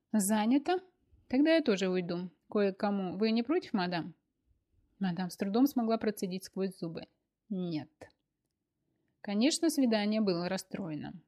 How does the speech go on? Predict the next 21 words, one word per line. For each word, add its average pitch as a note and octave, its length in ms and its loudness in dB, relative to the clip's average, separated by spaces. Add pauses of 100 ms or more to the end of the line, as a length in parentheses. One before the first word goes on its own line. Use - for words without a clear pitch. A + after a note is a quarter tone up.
(260)
Ламоль G3 560 -2 (260)
поспешил C#4+ 480 0
удалиться, G#3+ 560 2
подарив F#3 400 -4
Маргарите F3+ 460 -4
страстный B3+ 460 0
поцелуй A#3 440 0
и - 100 -10
обещание G#3+ 600 0
непременно F3 580 -2
быть F3 220 -6
завтра. - 440 -10 (920)
Однако A#3+ 400 2
не B3+ 120 8
успел A#3 360 2
он F3+ 100 -4
уйти, G#3 340 0
как A3 180 -4
снова C#4+ 280 4
появился A3+ 500 0
Генрих. E3+ 500 -8